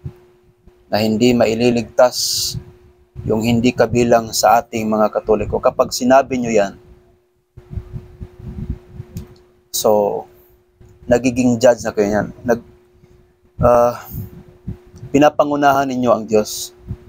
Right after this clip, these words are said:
Wag, wag kayong ganyan po, mga kapatid, mga kapatid kong Katoliko. Wag kayong ganyan. Intindihin niyo po, kahit hindi sila kaanib sa atin. So, may nagsasabi din po na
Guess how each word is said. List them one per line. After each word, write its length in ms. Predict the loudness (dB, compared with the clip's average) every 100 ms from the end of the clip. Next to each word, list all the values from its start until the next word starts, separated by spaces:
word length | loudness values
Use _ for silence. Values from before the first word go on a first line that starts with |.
| -16 -16 -16 -14 -12 -2
Wag, 160 | 0 0 -4 -2
wag 140 | 2 2
kayong 220 | 2 0
ganyan 260 | -2 -4
po, 300 | 0 0 0 -6 -20 -20 -14
mga 140 | -6 -4
kapatid, 400 | -2 -2 -4 -8 _ -4
mga 120 | -2
kapatid 380 | 0 0 -2 -4 -8
kong 140 | -8 -4
Katoliko. 580 | 0 0 0 -6 -12 -12
Wag 100 | -4
kayong 220 | 0 0
ganyan. 320 | 0 0 -2 -4 -10 _ _ _ _ _ -16 -16 -20 -20 -20 _ _ _ _ _ -12 -10 -10 -10 -12 -12
Intindihin 560 | -2 2 4 4 2 -2
niyo 80 |
po, 320 | 0 0 0 -8 -18 -16 -16 -20 _ _ _ _ _ 0
kahit 400 | 0 2 -2 -4
hindi 320 | -2 2 2 2
sila 240 | 2 0
kaanib 560 | 2 2 4 2 -2 -2
sa 240 | 2 2
atin. 160 | 0 -4
So, 160 | 0 2
may 240 | 2 2
nagsasabi 640 | 0 -2 2 2 2 -4
din 160 | -8 -8
po 240 | -6 -6
na 160 | -6